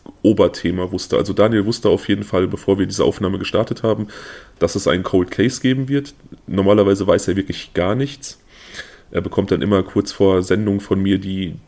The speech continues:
jeweiligen Fotos zum Fall zugeschickt. Die Fotos, die dann für euch auf Instagram, äh, bereitgestellt werden unter Blutspuren Podcast, damit ihr euch dann auch quasi den Eindruck vermitteln könnt, den wir uns während der Aufnahme vermitteln.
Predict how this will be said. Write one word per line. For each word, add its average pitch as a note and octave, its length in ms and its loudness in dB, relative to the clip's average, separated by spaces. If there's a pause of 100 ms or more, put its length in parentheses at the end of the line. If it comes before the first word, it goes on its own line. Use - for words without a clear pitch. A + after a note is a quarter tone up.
(340)
jeweiligen F#2+ 460 2
Fotos A#2+ 600 0
zum G#2+ 200 -4
Fall G#2 300 0
zugeschickt. - 600 -6 (460)
Die G2 100 -2
Fotos, G2+ 440 -2
die G2 100 -4
dann F#2+ 300 0 (400)
für - 240 0
euch E3+ 240 2
auf E2+ 120 -2
Instagram, G2+ 680 0 (100)
äh, F#2 220 0
bereitgestellt F#2+ 760 0
werden F#2 160 2
unter F#2 220 0
Blutspuren G#2 520 -2
Podcast, G2 600 -4 (1000)
damit G2+ 280 -2
ihr G2+ 100 4
euch F#2+ 100 4
dann F2+ 140 -4
auch - 260 2 (560)
quasi F#2 320 0
den G2+ 220 2
Eindruck G2 380 0
vermitteln G2 400 0
könnt, F#2+ 360 -2
den F#2+ 160 0
wir G2 160 2
uns D#2+ 240 -4
während F2+ 260 0
der F2+ 100 0
Aufnahme F2 400 -2
vermitteln. F#2+ 480 -8